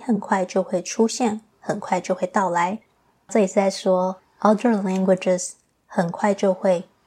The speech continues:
coming soon。接下来C E O还有补充，他们接下来还计划把这个A I模型放到哪些其他Google的产品里面。Pichai says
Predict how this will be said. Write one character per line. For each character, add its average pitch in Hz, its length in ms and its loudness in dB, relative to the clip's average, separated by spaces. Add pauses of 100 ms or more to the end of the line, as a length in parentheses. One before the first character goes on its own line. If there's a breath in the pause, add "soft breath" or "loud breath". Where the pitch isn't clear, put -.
(120)
coming 196 380 2
soon。 180 300 -2 (600)
接 277 140 6
下 311 120 2
来 233 100 4
C - 200 0
E 220 120 6
O 226 80 6
还 202 160 0
有 170 80 2
补 185 260 -6
充， 185 300 0
他 190 160 0
们 190 120 0
接 214 220 2
下 214 160 4
来 175 160 4
还 175 260 -2
计 196 300 0
划 190 240 0
把 160 240 -2
这 190 120 -2
个 180 100 -2
A 190 160 0
I 196 140 -2
模 170 220 -4
型 170 380 -8 (340 soft breath)
放 208 180 2
到 190 280 0
哪 160 180 -6
些 196 300 0
其 - 200 -4
他 180 300 0
Google 220 320 2
的 185 100 -6
产 170 240 -6
品 190 160 -4
里 165 120 -6
面。 175 320 -8 (680)
Pichai 226 540 2
says 190 420 0